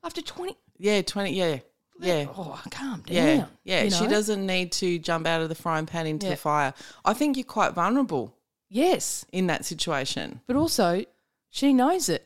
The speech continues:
Speaker 2: She knows. She's telling you.
Speaker 1: Yeah.
Speaker 2: She's sitting at Christmas dinner going, "I'm fine being single, thanks."
Speaker 1: Yes.
Speaker 2: Believe her.
Speaker 1: Yes. Yeah.
Speaker 2: Yeah.
Speaker 1: Uh, and then to, and also her going on this date, and I've done, I've had this before as well.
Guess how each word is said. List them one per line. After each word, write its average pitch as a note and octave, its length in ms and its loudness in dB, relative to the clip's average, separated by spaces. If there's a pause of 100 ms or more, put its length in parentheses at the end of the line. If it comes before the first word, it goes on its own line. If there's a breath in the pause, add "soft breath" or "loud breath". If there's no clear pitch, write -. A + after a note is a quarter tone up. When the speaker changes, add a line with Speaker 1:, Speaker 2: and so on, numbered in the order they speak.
Speaker 2:
She B3+ 240 4
knows. D4+ 320 0
She's D4 260 2
telling C#4 460 2
you. C4+ 320 4
Speaker 1:
Yeah. C#4 300 2 (180)
Speaker 2:
She's C4 300 0
sitting C4 320 2
at - 100 -2
Christmas G#3+ 400 -2
dinner G3 240 0
going, F3+ 340 0
"I'm F3 180 0
fine F3+ 280 0
being F3 220 -2
single, F3+ 300 -4
thanks." D3 360 -4 (140)
Speaker 1:
Yes. F#3 120 4
Speaker 2:
Believe F#3+ 480 2
her. C3+ 400 0
Speaker 1:
Yes. E3 600 -6 (100)
Yeah. F3 260 -2 (300)
Speaker 2:
Yeah. D#3+ 220 2 (340 loud breath)
Speaker 1:
Uh, F3+ 480 0
and A3 240 2
then C#4 520 2
to, A3 380 -4
and A3+ 320 2
also B3+ 460 -6 (240)
her G#3+ 300 -2
going A#3+ 360 2
on F#3+ 220 0
this E3+ 180 -6
date, D3 380 -6
and A3+ 140 4
I've D#4 260 0
done, B3+ 400 4
I've C#4+ 400 -4
had G3 220 -4
this F3+ 180 -6
before D#3 560 -4
as E3 160 -8
well. C3+ 460 -6